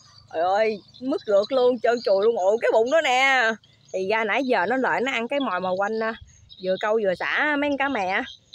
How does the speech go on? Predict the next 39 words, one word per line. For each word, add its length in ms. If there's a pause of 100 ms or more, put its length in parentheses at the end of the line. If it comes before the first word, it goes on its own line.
(840)
Ồ, 720 (400)
<laughs> 460
đẹp 100 (100)
quá 120
à. 380 (1000)
Nó 100
kêu 180
cái 100
tiếng, 220 (120)
ờ, 360 (320)
mắc 180
cười 220
quá 80 (100)
trời 220
à. 160
Đó 140 (120)
giờ 120
mới 180
câu 240
được 220
rồi. 440 (340)
Nó 100
sắp 220
bằng 140
cái 100
cùm 180
tay 260
của 100
anh 160
luôn 180
nè. 340 (220)
Đó. 680 (600)
<laughs> 680
May 120
mắn 220 (100)
quá 140
à. 80 (600)
Mừng 200
quá 100